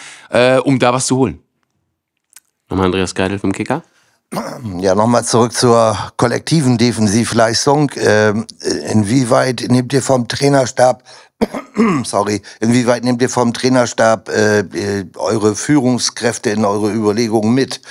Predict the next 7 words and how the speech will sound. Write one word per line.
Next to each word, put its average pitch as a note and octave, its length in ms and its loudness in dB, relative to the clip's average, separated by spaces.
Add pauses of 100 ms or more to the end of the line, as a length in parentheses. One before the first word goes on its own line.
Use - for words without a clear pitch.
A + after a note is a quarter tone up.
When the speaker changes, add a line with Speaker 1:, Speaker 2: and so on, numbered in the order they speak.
(220)
Speaker 3:
Inwieweit G2 420 -4
lasst A2 300 -2
ihr G2 100 -4
die G2+ 160 -8
daran G2+ 260 -2
teilhaben? F2 680 0 (1500)
Speaker 1:
Ja, A#2 480 2